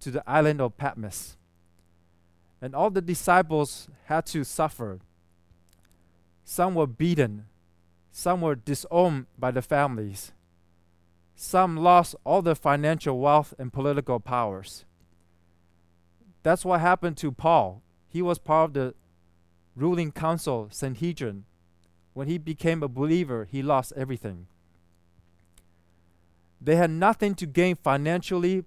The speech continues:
politically, by believing and proclaiming Jesus. The opposite was true.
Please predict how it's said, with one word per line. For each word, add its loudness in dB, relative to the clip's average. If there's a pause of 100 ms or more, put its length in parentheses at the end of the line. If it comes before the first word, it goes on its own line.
(200)
politically, 2 (1080)
by 0
believing 0
and -8
proclaiming -4
Jesus. -12 (1400)
The -14
opposite 2
was -6
true. -4